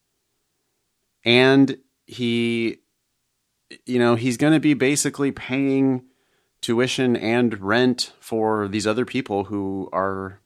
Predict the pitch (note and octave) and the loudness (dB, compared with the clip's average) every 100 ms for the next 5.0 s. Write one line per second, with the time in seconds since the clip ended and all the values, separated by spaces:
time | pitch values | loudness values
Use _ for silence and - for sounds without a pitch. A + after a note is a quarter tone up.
0 | _ _ _ _ _ _ _ _ _ _ | _ _ _ _ _ _ _ _ _ _
1 | A2 A2+ A2 G2+ - A2+ G#2 C3 G2+ E2 | 0 2 0 -2 -2 0 2 2 0 -2
2 | E2+ - E2 - D#2+ D2 G#2+ _ _ G#2+ | -6 -4 -8 -8 -8 -8 -10 _ _ -2
3 | A2+ A#2 C#3+ C#3 C#3+ B2+ C3 A2+ G#2 B2+ | 0 2 0 -2 -6 -4 0 0 2 0
4 | C#3 B2 - B2+ A#2+ C#3+ G2+ F2+ C#2 F2+ | 0 -2 -4 -2 -2 -2 -4 -6 -8 -10